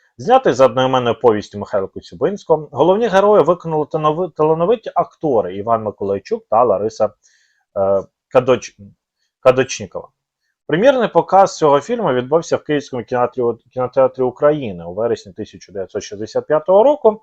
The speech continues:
і ми з вами знаємо, що він став фак-, фактом дисидентського руху загальносоюзного масштабу. Пара-, Параджанов встиг розпочати роботу ще над однією кінострічкою «Київські фрески», однак незабаром митця за дисидентську діяльність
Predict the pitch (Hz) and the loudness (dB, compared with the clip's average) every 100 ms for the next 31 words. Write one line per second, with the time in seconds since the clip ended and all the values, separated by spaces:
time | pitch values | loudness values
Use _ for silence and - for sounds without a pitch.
0 | _ _ _ 175 226 208 208 185 240 247 | _ _ _ 0 2 4 2 4 4 4
1 | - 196 196 - 196 - 185 190 190 - | 2 -4 -4 0 0 2 -2 -2 -16 0
2 | 190 196 185 156 156 - 165 180 - 160 | 2 2 -4 -8 -10 -6 -4 -4 -2 2
3 | 151 165 202 - 160 143 135 156 139 - | 2 2 0 -2 -4 2 4 2 0 -10
4 | 131 127 127 120 120 - 82 _ _ _ | -8 -8 -8 -6 -8 -8 -12 _ _ _
5 | _ _ _ - 127 135 - _ _ _ | _ _ _ -2 2 2 -2 _ _ _
6 | _ 165 165 165 220 147 123 185 175 131 | _ 4 4 6 4 4 0 -2 -2 -2
7 | - 131 - 165 139 127 143 151 127 113 | -2 -4 0 0 2 0 0 -2 -4 -8
8 | - 165 185 135 104 95 107 - 185 - | -4 0 0 0 -4 -14 -12 -8 -10 -12
9 | 196 - - 185 - 147 135 131 _ _ | -16 -14 -10 -10 -6 -4 -4 -4 _ _
10 | _ _ 156 131 101 - 92 - 123 180 | _ _ -2 0 -2 -10 -10 0 2 2
11 | 180 147 147 _ - 139 214 226 254 101 | 0 -8 -10 _ -8 2 2 2 -2 0
12 | 101 143 120 101 98 - 120 160 - _ | 4 4 2 -4 -12 -2 0 0 -2 _
13 | _ _ 110 185 139 - 113 110 - 95 | _ _ -4 0 0 -2 0 0 0 -16
14 | 87 95 127 180 170 - | -8 -2 0 0 -4 -12